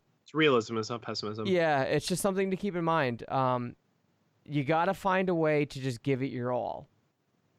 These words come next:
Speaker 2: Um, this is very reminiscent of the two thousand sixteen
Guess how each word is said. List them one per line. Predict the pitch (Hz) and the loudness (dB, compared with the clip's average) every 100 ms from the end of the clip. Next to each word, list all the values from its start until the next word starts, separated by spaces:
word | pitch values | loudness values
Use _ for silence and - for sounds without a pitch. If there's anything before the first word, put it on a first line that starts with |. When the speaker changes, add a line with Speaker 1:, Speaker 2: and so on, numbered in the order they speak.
| - | -4
Speaker 2:
Um, | 123 117 113 104 110 - | 0 2 0 -2 -6 -4
this | 139 123 | -2 -2
is | 113 | -4
very | 101 110 156 180 185 | -2 0 2 2 2
reminiscent | 170 160 143 135 - 107 104 _ _ _ _ _ - | 2 2 2 0 -2 -10 -12 _ _ _ _ _ -4
of | 120 | -4
the | 120 | -4
two | - 147 | -4 -4
thousand | 135 139 135 123 127 120 117 | 0 2 2 2 0 0 -4
sixteen | - - - - 143 - - - 196 202 208 208 | -6 -8 -6 -2 -2 -2 -10 -4 -2 0 -2 -6